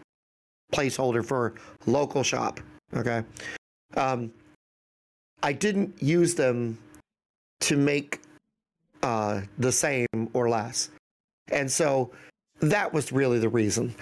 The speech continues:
And, and to be honest with you, I don't think that the end user, the end buyer, I should say, makes any better than they would have if they went to local shop, if they could find that item at local shop.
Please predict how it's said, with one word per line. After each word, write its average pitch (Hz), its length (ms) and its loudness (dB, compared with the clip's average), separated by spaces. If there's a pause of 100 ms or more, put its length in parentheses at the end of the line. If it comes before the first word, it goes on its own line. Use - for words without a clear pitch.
(220)
And, 180 260 -2
and 170 280 -2 (200)
to 185 100 0
be 160 160 4
honest 262 340 2
with 135 200 2
you, 127 200 4 (440)
I 160 100 0
don't 240 180 0
think 214 440 0 (440)
that 170 120 0
the 170 160 2
end 175 200 0
user, 170 600 4 (540)
the 156 140 0
end 151 220 0
buyer, 143 480 0
I 156 60 0
should - 200 -2
say, 160 360 0 (240)
makes 190 260 0
any 156 160 0
better 131 400 0
than 113 160 0
they 117 80 2
would 120 200 2
have 113 160 2
if 113 120 0
they 123 100 2
went 123 260 0
to 113 340 0 (100)
local 123 300 0
shop, - 420 -4 (460)
if 160 100 0
they 143 100 -2
could 131 140 -6
find 123 220 -2
that 110 100 0
item 117 280 -2
at - 100 -4
local - 240 -4
shop. - 260 -2